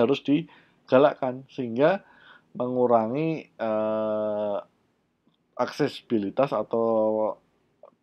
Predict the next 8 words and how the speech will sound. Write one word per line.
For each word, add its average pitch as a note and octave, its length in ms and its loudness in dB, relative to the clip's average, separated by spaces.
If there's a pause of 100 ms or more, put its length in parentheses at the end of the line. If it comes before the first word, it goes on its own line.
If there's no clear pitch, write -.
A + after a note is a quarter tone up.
(500)
mo-, A#2+ 680 0
mobilitas B2+ 1120 2 (600)
dari, B2+ 600 0
eh, G#2 480 0
orang C#3 520 4 (400)
berada A#2+ 240 0
di A2 160 0
Jakarta, F2 640 -10